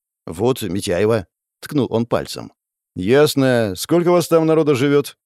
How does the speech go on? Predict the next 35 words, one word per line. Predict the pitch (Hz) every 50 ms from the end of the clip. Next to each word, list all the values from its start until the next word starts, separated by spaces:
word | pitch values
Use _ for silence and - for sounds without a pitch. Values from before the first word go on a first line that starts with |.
| _ _ _ _ _ -
Военный | - - 101 135 - 175 156 135 127
взял | 113 92 - 120 123 120
в | 90
руки | 110 120 107 - 104
карандаш | - - 98 95 95 107 135 147 151 - 110
и | 107
занес | 92 98 101 113 120 117 -
над | 117 - -
точкой | - 127 123 - - 113 110 101 90 _ _
с | - -
названием | 190 180 123 101 110 104 101 101 104
деревни. | 92 110 80 65 57 55 58 - _ _ _ _ _ _ _ _ - -
«Человек | - - 107 139 185 185 -
триста | - 165 190 - - 165
с | 135 -
небольшим. | 120 101 101 101 95 - 139 135 123 107 _ _ _ _ _ _ _ _
Все | - - 90 95 120 143
местные». | 156 165 156 - 160 147 147 143 127 120 _ _ _ _ _ _ _ _ _ _ _ -
«А, | 117 117 98 82 76 71
ну...» | 76 95 123 120 110 107 104 95 85 73 71 65 64 - _ _ _ _ _
Владимир | - 85 101 107 101 104 107 104 95 -
растерялся, | - 107 113 - - 113 113 139 151 147 131 - - -
не | - 120 120
поняв | - 117 113 110 113 -
причины | - 127 123 - 101 80 87
вопроса. | 101 117 - 92 73 - - 62 52 - - - - -
«Возле | - - 92 139 135 139 151
нашей | 151 143 - 151
деревни | 135 117 135 135 147 143 135 135
сломался | 127 - - 131 127 131 123 - 143 135
автобус | 127 - 156 139 101 92
с | -
туристами. | - 101 85 65 - - 64 57 52 - - _
Вернее, | - 101 120 120 120 120 120
туристками. | - - 151 143 123 92 - - - 55 50 - -